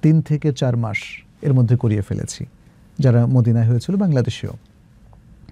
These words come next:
ছেলেদের কথা বলছি আর কি। মেয়েদের আসলে খতনা করানোর প্রয়োজন নাই, যদিও আরব দেশের কোথাও কোথাও সেটা প্রচলন আছে। But, আহ, খতনাটা সাধারণত ছেলেদের জন্যই আসলে মূলত প্রযোজ্য। এক্ষেত্রে আমরা জানি যে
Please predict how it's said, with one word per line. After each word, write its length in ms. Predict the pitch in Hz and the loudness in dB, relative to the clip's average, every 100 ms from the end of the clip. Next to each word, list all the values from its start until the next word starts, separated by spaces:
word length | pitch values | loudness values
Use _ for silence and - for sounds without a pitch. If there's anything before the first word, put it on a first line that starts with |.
| - - | -20 -10
ছেলেদের 340 | - 139 120 113 | -2 0 -2 -4
কথা 240 | 110 113 | -4 -4
বলছি 320 | 98 95 - | -4 -8 -10
আর 40 | 98 | -10
কি। 260 | - 208 240 _ _ - - 135 | -4 -4 -4 _ _ -20 -8 0
মেয়েদের 320 | 123 120 117 113 | 4 4 2 0
আসলে 240 | - 117 | 0 -4
খতনা 360 | - - 123 117 | -2 -2 0 0
করানোর 360 | 117 120 160 160 _ _ _ | 2 2 2 -4 _ _ _
প্রয়োজন 360 | - 151 127 123 | 0 0 2 2
নাই, 200 | 123 180 | 2 0
যদিও 240 | 151 147 | 0 0
আরব 320 | 143 127 123 120 | 0 0 0 -2
দেশের 300 | 123 127 123 | -4 -4 -6
কোথাও 260 | 120 120 | -4 -2
কোথাও 240 | 120 117 113 | -2 -2 -2
সেটা 240 | 120 - | -4 -6
প্রচলন 440 | 127 127 131 107 | -6 -4 -2 -2
আছে। 320 | 104 104 190 233 - - - - | -4 -6 -6 -6 -10 -20 -14 -2
But, 80 | 151 | -2
আহ, 560 | - - - 131 120 - | -2 -16 -8 -4 -4 -4
খতনাটা 520 | - 135 180 180 190 | -6 -2 0 0 0
সাধারণত 580 | - 135 143 175 165 240 - - _ _ - | -2 0 0 -2 -2 -6 -8 -20 _ _ -4
ছেলেদের 420 | 147 135 127 113 | 0 2 2 2
জন্যই 440 | 123 117 131 185 | 2 4 4 2
আসলে 260 | 135 - 123 | 0 0 2
মূলত 340 | 117 110 - 202 - - - _ - | 2 0 -2 -6 -6 -20 -20 _ 0
প্রযোজ্য। 400 | 127 117 117 180 | 2 4 2 0
এক্ষেত্রে 420 | 165 165 156 151 | 0 -2 0 -2
আমরা 180 | 143 143 | 0 -2
জানি 260 | 135 131 | 0 -2
যে 260 | 127 131 | 0 -2